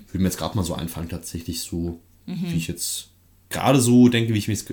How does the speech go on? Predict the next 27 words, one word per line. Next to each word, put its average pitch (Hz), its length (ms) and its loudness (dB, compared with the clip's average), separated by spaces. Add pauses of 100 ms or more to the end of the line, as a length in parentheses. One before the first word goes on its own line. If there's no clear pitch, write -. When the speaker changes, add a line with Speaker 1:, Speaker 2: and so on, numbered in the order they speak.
Speaker 1:
jetzt, - 340 -6
äh, 92 140 -4
wie 98 40 -2
ich 98 100 -4
mich 104 100 0
jetzt - 160 -2
gerade 95 300 0
halt 92 200 0
so 90 280 -2
in 87 100 -4
der 87 100 -4
letzten 92 260 -6
Zeit 90 180 -4
ver-, - 240 -10
verhalten 82 420 -6
habe 80 320 -8
halt. 80 220 -8 (180)
Oder 87 80 -8
wie 85 40 -8
ich 85 60 -12
mich 87 100 -4
jetzt - 100 -12
gerade 87 200 -4
auch 87 120 -2
verhalten 80 400 -6
möchte, 85 240 -6
so. - 100 -8